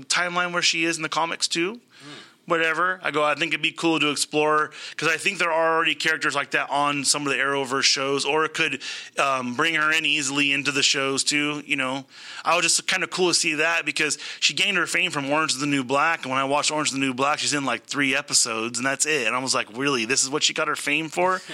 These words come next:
Speaker 2: <laughs>
Speaker 1: Being all, uh, tattooed?"
Speaker 2: Yeah.
Speaker 1: But, um,
Speaker 2: Very pretty woman, though.
Speaker 1: it, very pretty.
Speaker 2: Yeah.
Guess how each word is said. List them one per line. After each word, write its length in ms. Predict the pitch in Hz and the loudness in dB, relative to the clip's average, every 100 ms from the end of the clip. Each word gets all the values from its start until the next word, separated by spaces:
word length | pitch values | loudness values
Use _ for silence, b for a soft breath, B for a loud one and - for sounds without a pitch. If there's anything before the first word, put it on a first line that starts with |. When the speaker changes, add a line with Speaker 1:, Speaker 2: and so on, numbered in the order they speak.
| B | B
Speaker 2:
<laughs> 240 | B B 127 | B B -2
Speaker 1:
Being 240 | 147 147 | 0 2
all, 320 | 143 143 143 | 2 2 2
uh, 100 | 135 | 2
tattooed?" 600 | - 151 151 - 156 165 - B B 95 | 0 0 0 2 2 0 -4 B B -18
Speaker 2:
Yeah. 100 | B B _ _ _ _ _ _ - - | B B _ _ _ _ _ _ -20 -6
Speaker 1:
But, 220 | 143 147 | 0 2
um, 340 | 139 131 127 123 B B B | 2 0 -4 -10 B B B
Speaker 2:
Very 180 | 220 233 | -14 -10
pretty 200 | 220 185 | -10 -10
woman, 240 | 160 185 - 175 | -12 -16 -4 -2
though. 60 | |
Speaker 1:
it, 80 | 165 | 0
very 280 | 147 160 170 | 2 2 2
pretty. 500 | 165 156 139 151 | 0 0 0 -2
Speaker 2:
Yeah. 80 | 147 | -8